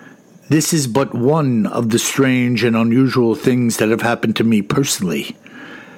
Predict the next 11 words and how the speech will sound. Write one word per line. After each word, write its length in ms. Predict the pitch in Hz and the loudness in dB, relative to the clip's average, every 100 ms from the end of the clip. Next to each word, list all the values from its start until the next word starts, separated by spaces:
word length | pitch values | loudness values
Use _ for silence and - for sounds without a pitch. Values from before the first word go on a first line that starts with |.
| - - | -20 -6
and 160 | 113 120 | 0 0
now 480 | 127 127 101 82 - - - _ _ _ _ - _ - - | 2 0 0 -4 -8 -18 -20 _ _ _ _ -20 _ -8 -4
I 100 | 110 | 0
have 180 | 107 - | 0 -2
shared 400 | - 143 123 90 | -2 0 0 -2
it 240 | 80 - - - - | -4 -6 -10 -14 -12
with 320 | 90 98 - | -4 -4 -2
you. 560 | 101 110 101 - - - - - - - - - - - - - - - - - - - - - - - - - - - - - - | 0 0 0 -6 -16 -18 -20 -20 -20 -20 -20 -20 -20 -20 -20 -20 -20 -20 -20 -20 -20 -16 -12 -12 -14 -20 -20 -20 -20 -20 -20 -14 -4
My 140 | 139 | -2
dear 220 | 135 151 | 2 2
listeners, 640 | 143 160 - 120 87 - | 2 0 0 -2 -2 -4